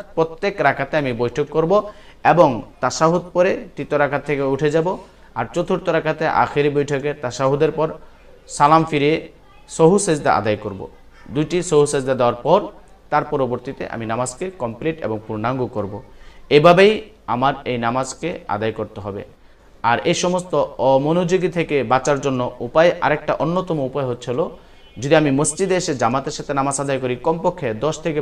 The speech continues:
পনেরো মিনিট এসে যদি আমি মসজিদে আগে এসে জিকির আজকার করি অথবা কোরআনে কারিমের তেলাওয়াত করি অথবা যদি নামাজ আদায় করি, তাহলে দেখা যাবে ফরজ নামাজগুলোতে আমার এই দ্বন্দ্ব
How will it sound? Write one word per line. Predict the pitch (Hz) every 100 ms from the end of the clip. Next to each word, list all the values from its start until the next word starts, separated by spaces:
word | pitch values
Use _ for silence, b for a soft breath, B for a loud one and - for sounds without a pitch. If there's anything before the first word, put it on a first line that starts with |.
| 147
পনেরো | 151 156
মিনিট | 151 139 120
এসে | - 131
যদি | 113 123 - - b b b 120
আমি | 131 127
মসজিদে | 147 - 147 131 123 - 127
আগে | 135 147
এসে | 135 131 113
জিকির | 127 143 139
আজকার | - 143 127
করি | 117 127 - B B 123
অথবা | 151 151 151
কোরআনে | 151 156
কারিমের | 160 160 147 143
তেলাওয়াত | 147 156 -
করি | 123 135 - B -
অথবা | 131 170 175 165
যদি | 151 120
নামাজ | 123 151 151 -
আদায় | 135 135 135
করি, | 127 151 - B B
তাহলে | 127 151 156 143
দেখা | 143 123
যাবে | 135 170 - -
ফরজ | 117 135 120
নামাজগুলোতে | 120 123 113 117 117 - 170 B B B 110
আমার | 123 - 120
এই | 117
দ্বন্দ্ব | 120 135 143